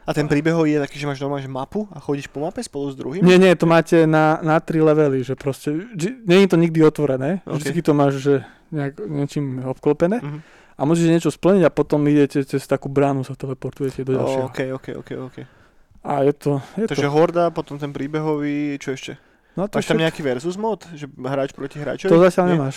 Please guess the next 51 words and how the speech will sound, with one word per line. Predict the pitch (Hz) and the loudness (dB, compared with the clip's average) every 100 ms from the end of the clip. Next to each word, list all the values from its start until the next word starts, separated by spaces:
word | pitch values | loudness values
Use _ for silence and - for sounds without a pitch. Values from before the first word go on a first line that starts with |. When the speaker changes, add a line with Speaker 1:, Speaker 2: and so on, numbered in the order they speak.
| - | -12
Speaker 2:
to | - | -6
zatiaľ | 151 160 156 | -2 0 0
nemáš. | 170 147 135 | 0 0 0
No | 151 | -4
tak | 151 175 240 _ | -4 -6 -10 _
ešte | 165 156 190 | -2 2 4
ten | 190 | 4
Nightmare | 160 165 175 175 170 | 6 4 4 4 4
mod | 170 165 | 4 2
nemám | 156 160 | 2 2
otvorený, | 156 - 151 160 | 0 0 0 2
lebo | 151 | 0
som | 151 | -2
malý | 147 151 | -4 -4
level. | 131 127 151 196 | -4 -4 -6 -8
Speaker 1:
Mhm. | 156 165 - _ _ _ _ _ _ | -10 -10 -14 _ _ _ _ _ _
Speaker 2:
To | - 131 | -6 -4
ešte | - | -2
vím, | 135 135 | -2 -2
čo | 131 151 151 | -2 -6 -6
Speaker 1:
Čo, | - | -8
Speaker 2:
a | 156 | -6
Speaker 1:
čo | 139 | 0
je | 151 | 0
Speaker 2:
bude. | |
Speaker 1:
na-, | 139 - | 0 -6
čo | - | -6
je | 156 | -4
Nightmare | 139 - 147 | -4 -6 0
Speaker 2:
Vôbec | 156 165 | 2 4
Speaker 1:
mod? | 143 | 2
Speaker 2:
neviem. | 135 139 135 127 | 0 -2 -6 -6
To | - | 2
ešte, | 143 143 160 | 2 2 -2
chalani | - 175 180 | 4 6 6
to | 160 160 | 2 4
teraz | 175 147 | 4 6
hrajú, | 143 147 | 6 4
ktorí | 160 151 139 | 4 -2 -2
už | |
majú | 151 | -2
vysoké | 139 - 156 147 | -2 -4 -6 -4
levely, | 135 131 165 | -4 -4 -6
najvyššie. | 156 135 131 - 156 190 | -2 0 0 0 -2 -2
Speaker 1:
Ok. | - 147 147 - - - | -10 -10 -10 -12 -20 -12
Speaker 2:
Ale | 131 135 | -6 -2
ja | 135 | -2
si, | - | -4
že | 139 | -2
nemám | 131 123 143 | 0 2 2
taký | 143 - | -2 -10